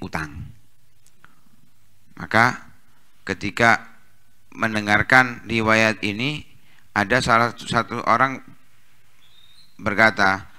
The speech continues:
"Ma aktsara ma tasta-, tasta'idu minal mahram." Alangkah banyaknya engkau, wahai Rasulullah,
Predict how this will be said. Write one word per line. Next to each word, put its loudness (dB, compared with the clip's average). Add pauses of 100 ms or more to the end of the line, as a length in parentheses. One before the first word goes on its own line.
(100)
"Ma 4
aktsara 4
ma 2
tasta-, -2
tasta'idu -2
minal 0
mahram." -4 (1040)
Alangkah 4
banyaknya 0 (460)
engkau, 0
wahai 0
Rasulullah, -2